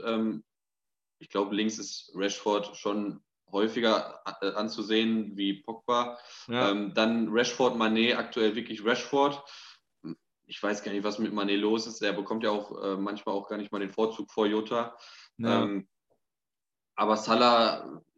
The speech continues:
Speaker 1: ist für mich Top drei in der ganzen Liga und deswegen, äh, vor allem da, äh, was bei Man U rumgeistert. Äh, Cavani finde ich super Transfer gewesen und er zeigt auch seine Leistung,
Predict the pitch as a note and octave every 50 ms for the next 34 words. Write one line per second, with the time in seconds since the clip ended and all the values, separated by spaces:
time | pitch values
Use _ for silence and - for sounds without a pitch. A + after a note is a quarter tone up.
0 | _ - - - - - - G2+ G2+ G#2 G2+ - - A2+ A2 - - G2 G#2 G#2
1 | G#2 G#2+ A2 G#2+ G2 G#2 G#2+ G2 G#2+ A2 A2 - - G#2 G#2+ G#2+ A2+ A2 G#2+ G2+
2 | G2 G2+ G2 - - G#2+ G2+ G2 G2+ G2+ G2+ G2 F#2+ D2+ E2 F2 F2+ F#2 F2 -
3 | _ _ _ _ _ _ _ _ _ _ - G2 F#2+ F2+ F#2+ G2 G2 F#2+ F#2+ -
4 | _ _ _ _ - F2+ F2+ F2+ F#2 E2+ D#2+ F2 E2+ E2+ F2 F#2 - F2+ F2 -
5 | - - - F#2 F#2+ F#2+ F#2+ F#2+ F#2+ G2 F#2+ F2+ - - _ _ _ _ _ _
6 | - G2+ G#2 G2+ G#2 G#2 G#2+ G#2 - A2+ G#2+ F#2+ - - G2+ G2+ - A2 G2+ G#2
7 | A2 A2+ A#2 A#2 A2+ A2+ - A#2+ A#2 A2 G#2 G#2+ A2 B2 A#2+ C#3+ B2+ A#2 A2+ A2+
8 | - - - - - A2 A2 - - A#2+ A#2+ A2+ A2+ G#2 A2 A#2+ C3 C#3 C3 B2+
9 | C3 B2 A2 A2 G#2+ G#2+ G#2 F#2+ G2 - - A#2 A#2 A2+ A#2+ A#2 A#2 A2 G#2+ G2+
10 | G#2 G#2+ A#2 B2 B2 - - B2+ B2+ B2 B2